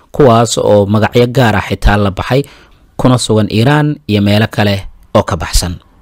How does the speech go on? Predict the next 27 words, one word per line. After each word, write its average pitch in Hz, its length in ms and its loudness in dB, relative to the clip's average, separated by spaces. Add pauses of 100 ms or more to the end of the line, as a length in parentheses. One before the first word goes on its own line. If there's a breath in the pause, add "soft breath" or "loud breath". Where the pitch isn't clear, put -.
(420 soft breath)
Sidaas 190 400 2
oo 151 60 -2
ay 143 100 -2
tahay, 151 240 0
Ra'iisul 123 320 -2
Wasaaraha 127 320 0
Israa'iil 120 380 -2
Benjamin 120 420 0
Netanyahu 127 640 2 (340 soft breath)
waxaa 143 240 0
lagu 120 160 0
warramayaa 110 480 0
hadda 110 180 -2
inuu 120 240 0
ka - 140 -2
fakarayo 107 520 0
inuu 113 220 2
heshiis 98 380 0
uu 101 80 0
la 107 120 0
galo, 104 360 2
een, 98 240 -2
xoogagga 110 340 2
iska - 220 -2
caabinta 104 420 0
ee 113 140 2
Falastiiniyiinta, 104 800 0